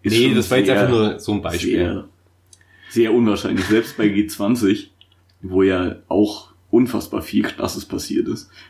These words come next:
Speaker 1: wo ich auch, ich weiß nicht, ich, mich hat das übelst geschockt. Also ich bin auch kein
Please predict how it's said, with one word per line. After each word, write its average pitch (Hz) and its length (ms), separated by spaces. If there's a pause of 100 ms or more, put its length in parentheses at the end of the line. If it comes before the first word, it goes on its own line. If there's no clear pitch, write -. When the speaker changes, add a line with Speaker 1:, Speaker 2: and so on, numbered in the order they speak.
(160)
Speaker 1:
wo 98 100
ich - 200
auch, - 320 (160)
ich - 160
weiß 104 200
nicht, 98 140 (800)
ich, - 300
mich 107 240
hat - 120
das 98 160
übelst 104 440
geschockt. - 440 (240)
Also 101 220
ich - 320
bin 101 140
auch 101 140
kein - 260